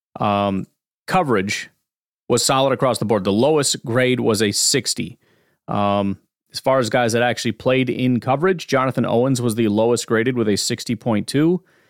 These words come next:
and then Keyshawn Nixon with a seventy. From there, it goes up. Isaiah McDuffie, seventy.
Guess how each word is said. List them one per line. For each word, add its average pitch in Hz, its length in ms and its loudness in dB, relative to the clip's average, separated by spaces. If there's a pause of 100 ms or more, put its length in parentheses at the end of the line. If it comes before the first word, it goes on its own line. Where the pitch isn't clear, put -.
(240)
and 120 160 2
then 117 120 2
Keyshawn 143 420 0
Nixon 123 320 0
with 110 140 2
a 107 40 2
seventy. 95 640 -2 (460)
From 117 180 0
there, 120 200 2
it 113 60 -4
goes 113 200 2
up. 117 180 2
Isaiah 113 320 2
McDuffie, 113 580 0
seventy. 120 600 0